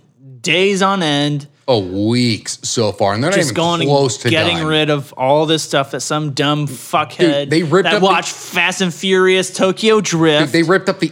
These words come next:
Speaker 2: asphalt.
Speaker 1: Asphalt.
Speaker 2: Whatever. It's like duct tape. It's duct tape.
Speaker 1: Duct tape.
Speaker 2: Yeah. Not duct tape. It's duct tape.
Speaker 1: Quack, quack.
Speaker 2: Indeed. Quack tape. <laughs>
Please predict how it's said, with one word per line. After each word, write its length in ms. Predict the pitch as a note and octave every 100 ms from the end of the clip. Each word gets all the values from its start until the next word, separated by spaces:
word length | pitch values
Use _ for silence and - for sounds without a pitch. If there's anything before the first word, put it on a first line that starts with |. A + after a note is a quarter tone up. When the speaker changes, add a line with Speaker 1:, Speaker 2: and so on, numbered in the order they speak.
| -
Speaker 2:
asphalt. 640 | A2+ A#2 - G2+ - - - _ _ _ _ _ _ _ _
Speaker 1:
Asphalt. 540 | B2+ C3 - - D2+ _ _ _ _ _ _
Speaker 2:
Whatever. 520 | F#3 F#3 F#3 C3 F2+ _ _ _ _ _ _
It's 140 | A2
like 260 | D3+ D#3+ - B2+ -
duct 300 | D#3+ D3+ -
tape. 280 | A2 E2+ -
It's 160 | A2 -
duct 560 | - - D3 - - - _ _
tape. 360 | - G#2+ E2+ - _ _ _ _ _ _ _
Speaker 1:
Duct 200 | - -
tape. 220 | - - _ _ _ -
Speaker 2:
Yeah. 220 | A#2 G2+ _ _ _ _
Not 260 | D3+ D3+ -
duct 420 | E3 E3 - _
tape. 340 | G#2+ F#2+ G2 _
It's 180 | G#2+ -
duct 640 | A2+ - B2 - - - -
tape. 280 | G#2 E2 -
Speaker 1:
Quack, 280 | - B2 - -
quack. 480 | B2+ F#2+ _ - _ _ _
Speaker 2:
Indeed. 540 | A#2 A2 C#3+ G#2+ -
Quack 320 | - D3+ -
tape. 260 | - E2+ - _ _ _ _ _ _ _ _ _ _
<laughs> 80 | -